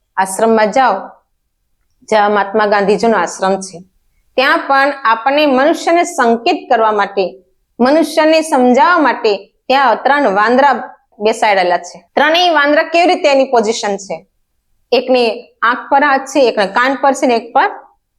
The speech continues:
મુખ પર છે. જો કે એ પણ એક આપણે સંદેશ આપે છે, તમે આંખ બંધ કરો, કાન બંધ કરો, મુખ બંધ કરો અને અંદરનું જોવાની કોશિશ કરો, અંદરનો અવાજને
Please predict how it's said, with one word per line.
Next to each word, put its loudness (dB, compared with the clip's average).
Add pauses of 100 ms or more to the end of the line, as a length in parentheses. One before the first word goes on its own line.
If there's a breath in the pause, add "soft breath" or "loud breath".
(560)
મુખ 0
પર 2
છે. -8 (1080)
જો 2
કે 2
એ 0
પણ 0
એક 2
આપણે 0
સંદેશ 0
આપે -4
છે, -16 (480)
તમે 2
આંખ -2
બંધ 0
કરો, 2
કાન 0
બંધ 0
કરો, 4
મુખ 2
બંધ 0
કરો 0 (640)
અને 0
અંદરનું 2
જોવાની 2
કોશિશ -2 (120)
કરો, 2
અંદરનો 2
અવાજને 0